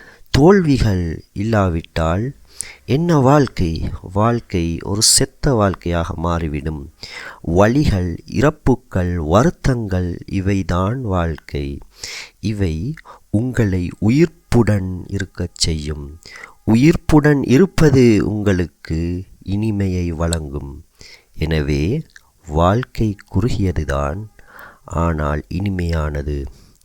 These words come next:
எதனையும் தள்ளி போடாதீர்கள். உங்களுக்கு படைப்பாற்றல் உண்டு. உங்களது பயணமாக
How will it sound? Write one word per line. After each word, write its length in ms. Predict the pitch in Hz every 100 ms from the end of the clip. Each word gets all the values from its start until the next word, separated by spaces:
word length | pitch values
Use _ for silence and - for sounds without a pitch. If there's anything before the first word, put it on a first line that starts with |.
| - - - - -
எதனையும் 560 | 117 131 117 110 101 98
தள்ளி 360 | - 104 98 98
போடாதீர்கள். 880 | - 90 82 82 80 80 78 76 76 76 - - _
உங்களுக்கு 580 | 123 160 170 160 - -
படைப்பாற்றல் 840 | - 110 104 - 98 90 - 85 80
உண்டு. 400 | - 85 82 78 71 76 - - - - - - -
உங்களது 440 | 113 123 127 117 113
பயணமாக 680 | 123 120 143 135 123 110